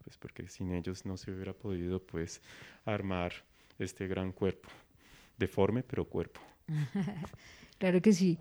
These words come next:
Speaker 2: Bueno, y a mí, em,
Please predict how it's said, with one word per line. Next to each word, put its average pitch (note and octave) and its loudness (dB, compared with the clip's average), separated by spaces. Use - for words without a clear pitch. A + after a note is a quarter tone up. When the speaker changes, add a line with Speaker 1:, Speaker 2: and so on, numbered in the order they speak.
Speaker 2:
Bueno, G3 10
y G#3 12
a G3 12
mí, G#3 10
em, D#3 4